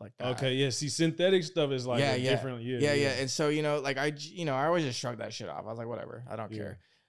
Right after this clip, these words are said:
Speaker 1: Um, but with shrooms, I don't know. Something in the back of my head was just like, "Just try it. Just do it. Like, you live in Los Angeles.
Speaker 2: Yeah.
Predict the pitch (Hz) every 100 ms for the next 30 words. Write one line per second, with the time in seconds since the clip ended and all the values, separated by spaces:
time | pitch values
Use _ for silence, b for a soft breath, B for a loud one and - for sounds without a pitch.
0 | _ 120 123 127 127 165 170 - 190 208
1 | 160 175 208 226 156 151 190 202 170 170
2 | 135 147 160 139 - 127 101 _ _ -
3 | 160 - - _ _ _ _ _ - 262
4 | - - 85 120 139 190 196 127 120 117
5 | 117 120 120 120 123 123 123 123 - 113
6 | 107